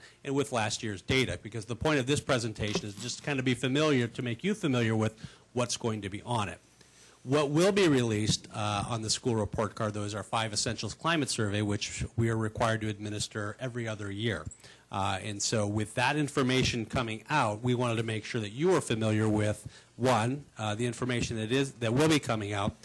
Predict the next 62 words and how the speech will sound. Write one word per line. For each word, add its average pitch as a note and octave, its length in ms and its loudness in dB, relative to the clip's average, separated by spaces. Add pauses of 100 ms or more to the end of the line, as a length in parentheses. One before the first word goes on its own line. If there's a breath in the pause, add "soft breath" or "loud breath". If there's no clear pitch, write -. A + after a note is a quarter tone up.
(360 loud breath)
and C3+ 160 2
two, D#3 220 4
just C3+ 220 0
the C3 80 0
sense C3+ 300 0
that B2+ 120 2
it C#3 160 0
is D3+ 220 2
one C3 220 0
of B2 100 -2
the B2 60 -2
points B2+ 320 -4
of A2 60 -8
measurement A#2+ 420 -2
that G#2 100 0
we B2 120 4
look A#2+ 240 2
at A2+ 160 0
in A2 80 -10
the G#2+ 80 -6
school A2 220 -4
district, A2 340 -4
and G#2+ 120 -6
that G#2 100 -10 (100)
our, G#2+ 240 -4
our A#2+ 160 0
buildings A#2+ 440 -2
have G#2+ 120 -4
had B2 220 0
this A#2+ 180 -4
for, A2 380 -4 (300 loud breath)
uh, G#2+ 260 0
a A2+ 80 -2
while B2+ 380 4
now A#2 240 2
and A2 80 -2
have A2+ 100 -4
had A2+ 180 -2
the A#2+ 60 0
opportunity A2+ 480 -2
to G#2 100 -4
have A2+ 140 -2
some G#2+ 220 -10
conversations A2+ 720 -2
about A2 260 -4
how A2+ 160 -2
the A2 100 -8
data A#2 380 -2 (240 loud breath)
and A2+ 80 -2
what G#2+ 100 2
they A2 120 2
learned B2+ 320 2
from A2+ 140 0
the A2 80 -2
assessment A2 440 -2
falls A2+ 340 -4
into A2 200 -6
their G#2 100 -4
school G#2+ 280 -4
improvement B2+ 520 0
planning. G2+ 340 -6 (500 loud breath)
Uh, G2+ 320 0